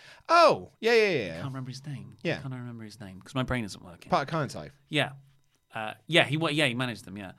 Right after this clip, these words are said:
Speaker 2: Uh, and he
Speaker 1: It's Yamaguchi-san, I think.
Speaker 2: when
Speaker 1: It was
Speaker 2: Dave
Speaker 1: W W F.
Speaker 2: Meltzer would go over to Japan, he'd stay with him,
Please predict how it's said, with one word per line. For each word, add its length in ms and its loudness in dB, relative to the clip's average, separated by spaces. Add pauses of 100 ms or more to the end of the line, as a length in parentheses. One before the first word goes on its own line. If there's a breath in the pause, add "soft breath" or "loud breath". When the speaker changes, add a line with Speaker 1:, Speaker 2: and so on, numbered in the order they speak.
(300 soft breath)
Speaker 2:
Uh, 300 -4
and 420 -4 (140)
he 640 -4 (720 soft breath)
Speaker 1:
It's 100 -12
Yamaguchi-san, 640 -6
I 40 -14
think. 280 -16
Speaker 2:
when 200 0
Speaker 1:
It 100 0
was 100 -6
Speaker 2:
Dave 200 2
Speaker 1:
W 120 -4
W 0 -
F. 40 -8
Speaker 2:
Meltzer 560 -2
would 200 -10
go 160 -4
over 160 -6
to 100 -18
Japan, 440 -8
he'd 180 -12
stay 300 -2
with 160 -10
him, 340 -18